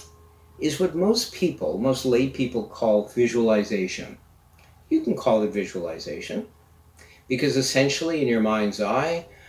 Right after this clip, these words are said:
uh, either with eyes closed or with, um, eyes opened, if you can visualize stuff, you're visualizing stuff.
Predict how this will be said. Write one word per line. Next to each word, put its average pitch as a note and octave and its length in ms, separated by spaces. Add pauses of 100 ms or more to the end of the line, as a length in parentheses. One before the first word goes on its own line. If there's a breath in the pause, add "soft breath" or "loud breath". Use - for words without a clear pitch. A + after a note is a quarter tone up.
(200 loud breath)
uh, G#2 300
either A#2+ 240
with G#2+ 160
eyes G#2 300
closed C3+ 760
or F#2+ 280
with, F#2+ 400
um, F2+ 300 (380 loud breath)
eyes G#2+ 280
opened, B2 380
if - 100
you A2 100
can G#2 160
visualize A#2 560
stuff, - 480 (400)
you're E3+ 140
visualizing F#3+ 680
stuff. - 460